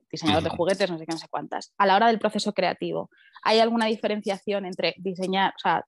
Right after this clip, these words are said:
Speaker 1: de, en tu proceso creativo a la hora de diseñar un juguete, una ilustración, en escribir, en el videojuego? O sea, eh, ¿sueles utilizar los mismos patrones a la hora de trabajar en los distintos, eh, campos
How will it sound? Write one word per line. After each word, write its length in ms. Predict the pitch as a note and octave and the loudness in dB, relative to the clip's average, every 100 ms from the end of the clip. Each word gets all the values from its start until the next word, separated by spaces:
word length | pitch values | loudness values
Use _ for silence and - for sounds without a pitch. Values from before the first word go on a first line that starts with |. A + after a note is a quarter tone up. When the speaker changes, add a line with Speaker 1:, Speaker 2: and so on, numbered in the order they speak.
| _ | _
Speaker 1:
de, 140 | G3 | -2
en 80 | F3+ | 0
tu 80 | F3+ | -2
proceso 320 | F#3 F#3 G3+ | -2 -2 0
creativo 400 | F#3+ F#3 F#3+ F#3 | 0 0 0 0
a 60 | |
la 80 | F3+ | 2
hora 120 | F#3 | 0
de 100 | F3 | 0
diseñar 300 | E3+ F3 E3+ | -4 -6 -6
un 80 | E3+ | -6
juguete, 600 | D#3+ E3+ F3+ F3 E3+ - | -4 2 2 4 2 2
una 140 | F#3+ E3+ | -2 -2
ilustración, 600 | F3 - E3+ - F3 D#3+ - | -2 -6 -6 -2 -2 -4 -4
en 120 | F#3+ | -2
escribir, 540 | F3 - E3 F3 G3+ - - - - | -2 0 0 2 0 -2 -12 -20 -6
en 140 | F#3 | -2
el 100 | E3+ | 0
videojuego? 540 | F3 D3+ - G3+ F#3+ | 0 -2 0 -2 0
O 60 | F3 _ _ - | -6 _ _ -10
sea, 320 | - F#3 - _ _ _ _ _ - | -2 0 -2 _ _ _ _ _ -8
eh, 280 | G#3 G3 - | -4 -4 -8
¿sueles 240 | - A3+ A#3+ | -8 -6 -6
utilizar 300 | A#3+ A#3+ A3+ | -6 -4 -2
los 200 | A3 G3+ | -2 -4
mismos 280 | G#3 G3+ - | -8 -10 -4
patrones 640 | E3 E3+ F#3+ C#4+ - - | -4 0 0 0 -4 -8
a 100 | - | -2
la 100 | G3 | 0
hora 140 | F3+ G3 | 2 2
de 120 | F3 | 0
trabajar 500 | F#3+ E3+ E3+ F#3+ F#3+ | -2 -4 -2 -2 -2
en 100 | F3 | -4
los 160 | F3+ F3 | -8 -10
distintos, 720 | E3+ - F3+ F#3+ F3+ F3 - - | -12 -8 0 4 4 2 -4 0
eh, 480 | F#3 F3 F3 F3 - | 4 6 6 4 4
campos 580 | G3+ A#3+ F#4 A4+ - | 2 2 -2 -4 -14